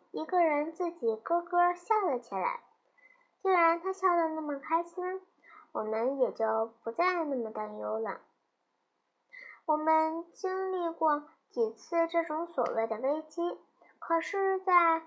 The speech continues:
行情总在一两年又恢复了，每次总是，每次都是如此。以后，所以以后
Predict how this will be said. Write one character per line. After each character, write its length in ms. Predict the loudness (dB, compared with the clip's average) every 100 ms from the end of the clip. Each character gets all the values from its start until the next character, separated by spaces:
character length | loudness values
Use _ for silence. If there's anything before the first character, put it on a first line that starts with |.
| _ -8
行 280 | -6 -4
情 600 | -6 -6 -4 -2 -4 -8 -6
总 300 | -4 -4 -2
在 160 | -2
一 160 | 0 0
两 320 | -2 -4 -8
年 320 | -8 -6 -4
又 120 | -2
恢 220 | -2 -2 -4
复 320 | -4 -2 0
了， 180 | -2 -6 _ _ _ _ -20 -18 -20 _ -6
每 220 | -6 -6
次 640 | -8 -2 2 4 2 -2 -8 _
总 240 | -6 -6 -8
是， 360 | -6 -4 -4 -6 _ _ _
每 200 | -10 -10
次 320 | -10 -4 -2 0
都 180 | -2
是 120 | 0 -2
如 300 | -4 -10 -14
此。 280 | -10 -10 -10 _ _ _ _ _ _ _
以 140 | -4 -2
后， 440 | 2 8 8 8 -2 _ _
所 140 | 0 0
以 400 | 2 -2 -2 2
以 120 | 2
后 400 | 2 4 6 6